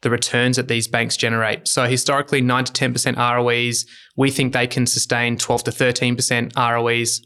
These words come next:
from here. The big question mark from the market is, but what about this recession and what about the credit cycle? And we just don't think we're gonna see a credit cycle anything like the G F C,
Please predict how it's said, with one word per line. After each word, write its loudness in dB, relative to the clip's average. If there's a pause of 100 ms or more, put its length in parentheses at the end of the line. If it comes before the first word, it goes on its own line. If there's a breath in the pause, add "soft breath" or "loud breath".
(120)
from 0
here. 0 (1200 loud breath)
The 2
big -2
question 0
mark 2
from 0
the 2
market 2
is, -2 (240)
but 0
what 4
about 2
this 0
recession 0
and 2
what 2
about 0
the -8
credit 0
cycle? 0 (340 loud breath)
And 4
we 4
just 0
don't 0
think -2
we're 2
gonna 0
see 0
a -2
credit -2
cycle -2
anything 0
like -2 (400)
the 0
G 0
F -2
C, -2